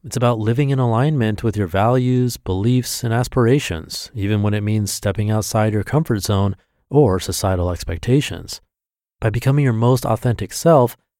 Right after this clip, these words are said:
you'll become a magnet for genuine connections and meaningful experiences. In this post, we'll dive into ten actionable ways to develop authenticity in your life. Ten actionable ways to develop authenticity.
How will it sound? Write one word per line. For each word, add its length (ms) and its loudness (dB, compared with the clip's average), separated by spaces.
you'll 140 -2
become 300 0
a 80 -2
magnet 600 -2
for 120 -12
genuine 420 -2
connections 720 -2
and 160 0
meaningful 480 0
experiences. 880 -4
In 120 2
this 120 2
post, 460 2
we'll 120 2
dive 260 4
into 200 -4
ten 540 -2
actionable 540 0
ways 400 4
to 80 -8
develop 400 0
authenticity 880 -2
in 120 -2
your 180 0
life. 400 -2
Ten 240 0
actionable 500 0
ways 360 2
to 100 -10
develop 640 0
authenticity. 840 -4